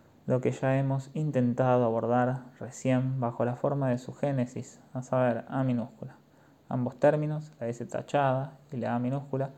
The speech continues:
se enfrentará en el cuarto nivel del esquema.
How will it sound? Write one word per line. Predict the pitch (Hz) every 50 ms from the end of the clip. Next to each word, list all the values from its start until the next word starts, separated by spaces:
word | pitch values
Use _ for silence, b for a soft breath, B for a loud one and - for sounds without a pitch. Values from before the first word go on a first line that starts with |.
| B B B B B -
se | - -
enfrentará | 135 131 131 131 123 123 127 131 143 151 156 170 160 B B B B B B B B B B _
en | - 135 135
el | 127 123 123
cuarto | 123 - - 139 143 143 139 131 - - 151
nivel | 147 131 123 123 120 123 127
del | 127 120
esquema. | 117 120 - - 113 107 110 127 131 -